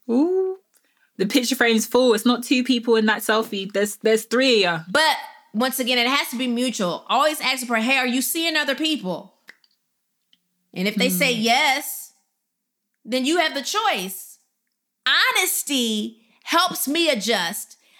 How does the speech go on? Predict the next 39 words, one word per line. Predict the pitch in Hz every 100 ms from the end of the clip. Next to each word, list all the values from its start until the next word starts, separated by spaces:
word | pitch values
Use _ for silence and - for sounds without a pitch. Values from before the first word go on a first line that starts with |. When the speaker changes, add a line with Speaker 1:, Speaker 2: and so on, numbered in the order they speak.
| _ 262
Speaker 2:
Honesty | 302 453 370 - - 277 254
helps | 247 277 269 254
me, | 277 262 190 185 - -
gives | 185 311 302
me | 285 285
a | 233
choice | - 311 247 247 -
in | 214 202
how | 208 220
I | 214
wanna | 208 196 170
move. | 165 151 104 - - _ _ _ _ _ _ _ _ _ _
Speaker 1:
Honestly, | 254 359 359 - 254
I | 233 285 440
can't | 440 262
wait | 220 277 302
for | 302
you | 269
to | 247
go | 226 240
and |
get | 226
your | 220
degree, | 208 214 226 220
because | 214 - 226 214 208
you're | - - 185 196 254 339
gonna | 330 311
be | 254 240
so | 220 233 214 214
good | 208 190 196 220 -
talking | 220 202 220
to | 208
people. | 214 202 233 185 214 233
Oh | 220 254 247
my | 190 180
Speaker 2:
Listen, | 175
I, | 190 180 175
Speaker 1:
gosh. | 196 294
Speaker 2:
I've, | 294